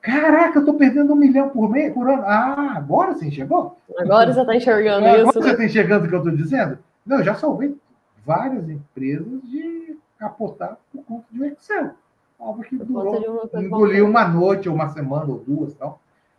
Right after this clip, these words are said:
Speaker 1: Dependendo
Speaker 2: Mas
Speaker 1: da
Speaker 2: salvou,
Speaker 1: da
Speaker 2: né?
Speaker 1: qual, mas salvei.
Speaker 2: E, Adel, deixa eu te
Speaker 1: Eu
Speaker 2: perguntar uma coisa. Fa-, saindo um pouco aí de certificações, de realmente desse olhar do mercado, da importância de ter certificações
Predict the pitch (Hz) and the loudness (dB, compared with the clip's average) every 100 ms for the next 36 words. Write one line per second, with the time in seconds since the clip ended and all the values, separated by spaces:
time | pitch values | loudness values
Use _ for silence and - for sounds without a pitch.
0 | _ 131 196 190 196 220 226 208 190 190 | _ -16 -6 -6 -4 -4 -4 -4 -4 -6
1 | 190 - - 151 147 143 - 285 302 277 | -12 -12 -12 -8 -6 -6 -10 -12 -10 -10
2 | - _ _ _ - 190 208 - 381 392 | -12 _ _ _ -20 -20 -6 -2 0 0
3 | 339 381 269 427 403 381 302 269 269 220 | -2 -4 -4 -4 -4 -6 -6 -6 -6 -6
4 | 190 202 - - - 247 - 302 285 330 | -6 -10 -8 -6 -6 -10 -8 -4 -2 -2
5 | 403 392 - 285 247 247 254 240 - _ | -4 -6 -6 -6 -6 -10 -8 -10 -12 _
6 | 226 220 214 196 220 247 214 190 190 196 | -16 -14 -12 -8 -6 -6 -6 -10 -10 -12
7 | 208 214 226 208 - 202 220 196 190 196 | -10 -8 -8 -10 -12 -12 -10 -6 -6 -6
8 | 214 196 196 190 214 202 190 190 190 190 | -8 -12 -8 -4 -4 -4 -6 -6 -8 -8
9 | 190 214 214 202 _ 196 214 185 _ - | -8 -10 -12 -20 _ -12 -12 -18 _ -20
10 | - 190 202 190 | -14 -10 -10 -10